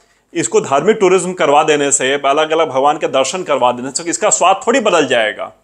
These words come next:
गुरु ने कहा, बिल्कुल, मैं भी यही कहना चाह रहा हूँ। यदि आप भगवान के दर्शन के लिए जा रहे हैं, अलग-अलग जगहों पर जाके माथा टेक रहे हैं और अपने अंदर आप चेंज नहीं ला रहे, अपने आप को ट्रांसफॉर्म नहीं कर रहे,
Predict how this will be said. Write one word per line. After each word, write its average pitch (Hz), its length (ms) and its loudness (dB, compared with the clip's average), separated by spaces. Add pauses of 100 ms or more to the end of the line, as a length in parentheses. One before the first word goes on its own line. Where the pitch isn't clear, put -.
(260)
गुरु 175 160 0
ने 175 120 0
कहा, 156 160 0
बिल्कुल, 131 460 -4 (240)
मैं 139 180 2
भी 170 100 -2
यही 139 260 0
कहना 113 320 -4
चाह 101 240 -12
रहा 101 120 -6
हूँ। 98 300 -20 (480)
यदि 202 600 2
आप 156 480 2 (320)
भगवान 147 420 0
के 180 140 -2
दर्शन 143 440 -2
के 175 140 -4
लिए 147 120 2
जा 117 220 2
रहे 113 280 -2
हैं, 104 200 -16 (280)
अलग-अलग 165 580 2
जगहों 139 300 -4
पर 156 140 -2
जाके 131 260 -2
माथा 127 320 -2
टेक 123 280 -4
रहे 110 140 -10
हैं 110 320 -20 (260)
और 170 80 2
अपने 202 360 2
अंदर 175 320 2
आप 170 220 0
चेंज 175 340 -2
नहीं 135 340 -2
ला 117 160 2
रहे, 101 300 -8 (280)
अपने 180 260 -2
आप 190 180 0
को 175 80 -2
ट्रांसफॉर्म 151 720 0
नहीं 131 340 -2
कर 117 220 -4
रहे, 101 180 -10